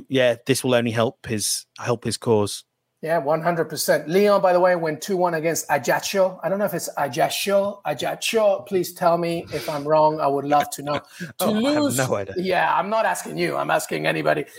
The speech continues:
Speaker 2: I wish J J was around. To lose, uh, one nil against Nice. Aaron Ramsey, by the way, James Bench, he equalized on his debut. What do you think about that?
Speaker 1: I want the new Aaron Ramsey. I've heard he's really good. I'll have him.
Speaker 2: <laughs> Or maybe Jacob Ramsey's brother.
Speaker 1: Both.
Speaker 2: Our Aaron Ramsey, exactly.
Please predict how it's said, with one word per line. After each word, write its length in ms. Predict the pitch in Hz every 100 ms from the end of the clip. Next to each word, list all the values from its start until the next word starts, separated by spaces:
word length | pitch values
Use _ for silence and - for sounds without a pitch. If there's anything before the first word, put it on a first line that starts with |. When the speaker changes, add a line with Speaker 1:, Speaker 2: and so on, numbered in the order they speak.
| -
Speaker 2:
I 80 | 170
wish 220 | 196 196
J 200 | - 190
J 120 | 165
was 180 | 139 -
around. 220 | 143 139 - -
To 140 | - 247
lose, 440 | 269 311 302 - 240
uh, 180 | 208 202
one 160 | 226
nil 120 | 226
against 320 | 208 185 165 202
Nice. 400 | 220 330 349 -
Aaron 240 | 277 349 220
Ramsey, 320 | 269 370 226
by 160 | 180
the 80 | 165
way, 100 | 165
James 240 | 165 180 156
Bench, 220 | 196 247 _ _
he 160 | - 220
equalized 400 | 247 208 160 175
on 80 | 160
his 120 | 143
debut. 340 | 185 233 131 -
What 100 | -
do 60 | 160
you 60 | 160
think 80 |
about 180 | 160 151
that? 220 | 170 220 - - _ - - - - _ _ _ - - -
Speaker 1:
I 140 | 180
want 220 | 190 196
the 80 | 175
new 200 | 165 170
Aaron 280 | 147 120 110
Ramsey. 320 | 107 101 120
I've 120 | 117
heard 180 | 139 131
he's 140 | 113 123
really 280 | 101 - -
good. 200 | 95 - -
I'll 100 | 123
have 160 | 135 120
him. 240 | - - -
Speaker 2:
<laughs> 40 | - - - - - - - - - 165 - 247 294 311 370 208 269
Or 160 | - 165
maybe 220 | 165 175
Jacob 340 | 170 175 - 175
Ramsey's 340 | 196 202 139
brother. 240 | 143 131
Speaker 1:
Both. 160 | 127 151
Speaker 2:
Our 160 | 175 175
Aaron 320 | 143 139 143
Ramsey, 340 | 143 139 139
exactly. 540 | 143 131 170 165 165